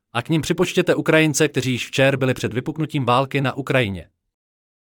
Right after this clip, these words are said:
Podle odhadů bylo již v Č R na dvě stě tisíc Ukrajinců.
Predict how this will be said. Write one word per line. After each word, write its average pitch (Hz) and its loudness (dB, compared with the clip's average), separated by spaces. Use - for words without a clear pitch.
Podle 131 2
odhadů 160 4
bylo 156 6
již 143 2
v - -16
Č 143 4
R 147 2
na 135 2
dvě 127 -2
stě 165 -4
tisíc - -6
Ukrajinců. 110 -2